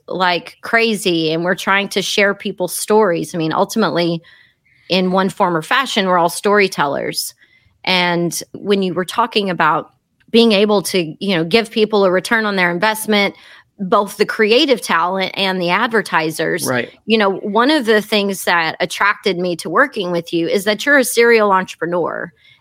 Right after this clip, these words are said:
Speaker 1: and that you've done this a lot of times in different industries. And, you know, the fact that you saw an opportunity in cannabis,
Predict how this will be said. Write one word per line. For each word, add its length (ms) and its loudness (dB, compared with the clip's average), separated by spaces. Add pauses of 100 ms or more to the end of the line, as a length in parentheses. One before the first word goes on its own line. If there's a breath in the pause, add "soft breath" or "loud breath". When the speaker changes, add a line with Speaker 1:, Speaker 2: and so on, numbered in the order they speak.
(120)
Speaker 1:
and 320 0
that 440 0
you've 580 -2 (320)
done 280 0
this 400 0
a 100 -2
lot 240 2
of 120 -6
times 720 -2
in 440 -6 (360)
different 800 -2 (260)
industries. 960 0 (600 soft breath)
And, 720 0 (140)
you 180 -2
know, 140 0
the 140 0
fact 440 -6
that 300 0 (200)
you 300 -6
saw 340 2
an 100 -2
opportunity 680 -2
in 120 -2
cannabis, 720 -4